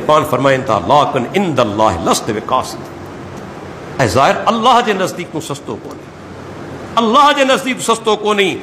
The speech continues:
"او قال انت عند الله غال"، الله جي نزديڪ تون وڏو قيمتي آهين.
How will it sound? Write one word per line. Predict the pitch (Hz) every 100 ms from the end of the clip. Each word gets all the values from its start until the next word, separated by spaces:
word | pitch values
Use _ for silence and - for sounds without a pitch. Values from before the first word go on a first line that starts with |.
| -
"او | - 208
قال | 202 254 302
انت | 302 311 311
عند | 285 277 277
الله | 269 240 262 247 -
غال"، | 226 294 339 320 - -
الله | 302 262 302 320 320
جي | 311
نزديڪ | 285 285 294 294 285
تون | 269
وڏو | 320 370 370
قيمتي | 339 359 349 320
آهين. | 277